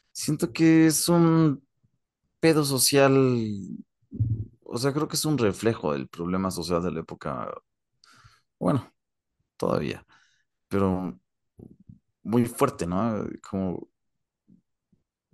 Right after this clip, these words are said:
o sea, obviamente sus decisiones son suyas, pero están tomadas hacia un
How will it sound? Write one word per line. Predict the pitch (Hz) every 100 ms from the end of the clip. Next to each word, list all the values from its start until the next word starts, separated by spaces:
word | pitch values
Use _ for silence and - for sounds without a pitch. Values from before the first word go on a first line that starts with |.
| _ _ _ _ - -
o | 117
sea, | 123 120 -
obviamente | 151 156 147 135 127
sus | 113 98
decisiones | 104 90 110 117 101
son | 92
suyas, | 90 120 95 80 -
pero | 82 80
están | 80 95 95
tomadas | 101 95 95 85
hacia | 82 82
un | 87 90 87 85 82 85